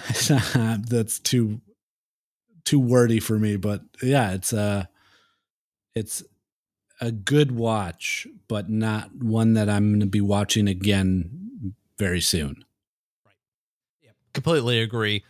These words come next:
Speaker 2: Uh, I think it hit those themes that we always hear about the, the First World War, you know, that the being the, the first one that we kinda lose that rosy picture of what war,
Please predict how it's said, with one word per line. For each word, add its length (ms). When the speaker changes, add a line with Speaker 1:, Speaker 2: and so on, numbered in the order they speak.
Speaker 2:
Uh, 440
I 160
think 240
it 120
hit 380
those 280
themes 640
that 180
we 140
always 280
hear 180
about 340
the, 200
the 120
First 360
World 260
War, 460
you 160
know, 180
that 220
the 80
being 280
the, 260
the 80
first 300
one 200
that 240
we 140
kinda 280
lose 560
that 580
rosy 560
picture 680
of 140
what 200
war, 640